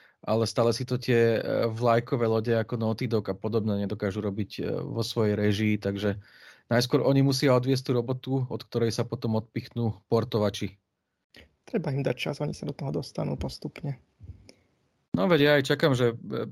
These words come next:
Speaker 1: nejaký možno ďalší remake, keď bude oznámený, tak ten sa to čoraz viac bude blížiť k tomu simultánnemu vydaniu. Nové hry, ako nejaký ďalší God of War dvetisícdvadsaťšesť alebo koľko, tam to stále asi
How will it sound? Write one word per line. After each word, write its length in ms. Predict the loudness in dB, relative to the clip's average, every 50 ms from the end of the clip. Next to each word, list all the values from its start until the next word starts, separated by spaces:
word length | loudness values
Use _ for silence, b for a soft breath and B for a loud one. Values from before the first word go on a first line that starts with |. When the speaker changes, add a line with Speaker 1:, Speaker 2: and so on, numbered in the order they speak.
| -12 _
Speaker 1:
nejaký 400 | -4 0 0 0 0 0 0 0
možno 240 | 2 2 2 2 2 2 2
ďalší 320 | 2 2 2 0 -2 -2
remake, 480 | -2 -2 0 0 0 0 -2 -4 -8 -8
keď 240 | -8 -10 -8 -6
bude 160 | -4 -2 0 0
oznámený, 640 | 0 0 -2 -2 -2 0 0 0 0 -2 -2 -2
tak 240 | -4 -4 -6 -6 -4
ten 320 | -2 -2 0 0 -2 -4 b b b b b b b b b b b b b -12 -4
sa 160 | -2 -2 0
to 160 | 0 -2 -4
čoraz 400 | -4 -2 2 2 4 4 4 2
viac 160 | 2 0 0
bude 160 | -2 -2 -2
blížiť 400 | -2 -2 -2 -2 -2 -2 -2 -4
k 60 | -4 -4
tomu 160 | -4 -4 -4
simultánnemu 640 | -2 -2 0 0 0 0 0 -2 -2 0 0 -2 -2 -2 -2
vydaniu. 400 | -2 0 0 0 2 0 0 -2 -4 -8 _ _ _ _ -20 -20 _ _ 2
Nové 320 | 4 6 6 8 6 6
hry, 240 | 6 6 6 4 4
ako 160 | 4 2 0
nejaký 560 | -2 -2 -2 -2 -2 -2 -2 0 -2 -2 -4 -6 -10 -10 -10 -8 -6 -4
ďalší 400 | -2 0 0 0 0 -2 -2 0
God 160 | 0 2 2
of 160 | 2 0 2
War 480 | 2 2 2 2 2 2 2 0 0 -2
dvetisícdvadsaťšesť 1120 | -2 -4 -4 -4 -4 -4 -6 -8 -8 -6 -4 -2 -2 -2 0 -2 -2 -2 -2 -2 -2 0 0 -2
alebo 240 | -2 -2 -2 -4 -4
koľko, 480 | -4 -4 -4 -2 -2 0 0 0 -2 B B B B B B B -2
tam 160 | -2 0 2
to 80 | 0 0
stále 320 | 2 4 4 6 6 6
asi 160 | 4 4 2